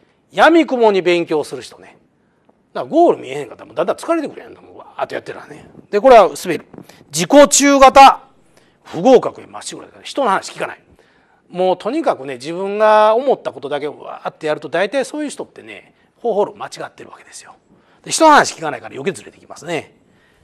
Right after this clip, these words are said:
逃避型。困難から常に逃げる。で、よく出てくるのが、「私は多忙だから。もう年取ってるから。」で、よく出てきます。で、これってね、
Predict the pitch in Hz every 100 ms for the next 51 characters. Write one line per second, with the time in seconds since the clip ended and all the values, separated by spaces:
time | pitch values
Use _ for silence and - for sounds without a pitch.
0 | _ - 147 165 165 185 180 175 185 -
1 | - _ _ _ _ - - 339 226 117
2 | 87 - - - 160 165 - 95 98 -
3 | - _ _ _ _ _ _ _ _ -
4 | 175 196 180 - 233 294 160 165 160 120
5 | 101 92 127 92 _ _ _ _ _ _
6 | - - - 269 - 143 202 233 - -
7 | _ _ _ _ _ _ _ _ _ _
8 | _ - - - - - 175 175 - 107
9 | _ _ _ _ 147 165 131 117 113 -
10 | - _ _ _ _ 190 196 196 - -
11 | 339 - - - - _